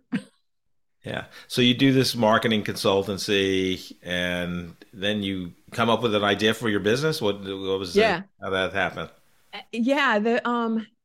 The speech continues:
Speaker 1: their need for me to be their director of marketing was kind of phasing out.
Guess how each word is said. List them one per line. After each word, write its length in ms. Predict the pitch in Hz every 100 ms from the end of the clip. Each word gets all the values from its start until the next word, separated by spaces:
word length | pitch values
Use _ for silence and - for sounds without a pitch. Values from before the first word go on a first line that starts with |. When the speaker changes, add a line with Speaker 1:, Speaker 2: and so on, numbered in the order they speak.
| _ _ _
Speaker 1:
their 240 | 196 294 320
need 340 | 294 311 330
for 160 | 294 240
me 240 | 240 262
to 140 | 247
be 240 | 190 226 233
their 160 | 208
director 360 | 180 190 202 214
of 100 | 180
marketing 420 | 175 180 202 220
was 160 | 208 185
kind 240 | - 175
of 120 | 160 -
phasing 420 | 180 190 180 -
out. 400 | 139 180 233